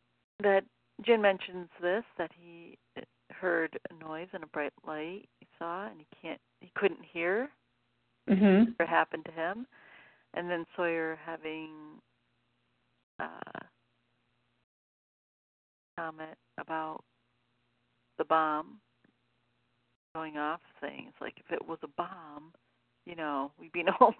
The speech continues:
Speaker 1: lot more shape than we are now." But Juliet then tells him she hit the bomb. And he's like, "What?" So what
Speaker 2: Mm-hmm.
Speaker 1: had really happened here? Is this,
Speaker 2: <laughs>
Speaker 1: did time travel happen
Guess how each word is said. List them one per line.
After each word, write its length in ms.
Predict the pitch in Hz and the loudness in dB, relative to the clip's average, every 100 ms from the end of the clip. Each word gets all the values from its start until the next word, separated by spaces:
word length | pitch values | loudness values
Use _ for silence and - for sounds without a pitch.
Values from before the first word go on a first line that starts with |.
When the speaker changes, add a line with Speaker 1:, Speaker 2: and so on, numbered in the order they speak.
| - | 2
Speaker 1:
lot 140 | - - | 2 0
more 100 | 214 - - - | -6 -6 -8 -4
shape 180 | - - - | -4 -6 -6
than 120 | - - | -6 -6
we 100 | - | -6
are 200 | 160 143 - | -2 -2 -4
now." 420 | - 285 104 240 - - - - - - _ _ - | -6 -4 -4 -4 -8 -20 -20 -20 -20 -20 _ _ -8
But 140 | 170 | -4
Juliet 400 | - 185 180 170 | 4 6 6 4
then 140 | 170 160 | -2 -8
tells 200 | 151 151 | -10 -10
him 100 | 151 156 - | -14 -16 -16
she 80 | - | -8
hit 160 | 247 392 | -4 -2
the 60 | - | 0
bomb. 460 | 185 - - - 175 _ _ _ _ _ _ - | 0 -2 -6 -8 -14 _ _ _ _ _ _ -20
And 80 | 170 | -20
he's 100 | 175 170 | -20 -20
like, 100 | 170 | -10
"What?" 120 | 349 427 _ - _ _ _ _ - - - - | -10 -10 _ -20 _ _ _ _ -20 -20 -6 -2
So 140 | 302 | 2
what 120 | - 285 | 8 8
Speaker 2:
Mm-hmm. 180 | 196 | 10
Speaker 1:
had 220 | 208 226 233 | 10 8 8
really 200 | 190 190 | 4 4
happened 460 | 254 277 - - | 4 2 0 -4
here? 280 | 170 147 - - | -4 -4 -2 -2
Is 80 | 185 | -2
this, 120 | 220 220 - _ _ _ | -4 -6 -10 _ _ _
Speaker 2:
<laughs> 460 | - - 220 - - | -2 8 8 10 10
Speaker 1:
did 140 | 226 - | 10 4
time 300 | - 240 311 - | 4 6 6 8
travel 400 | 302 294 254 254 | 8 8 2 -2
happen 560 | 247 240 - 226 220 | -2 -4 0 0 0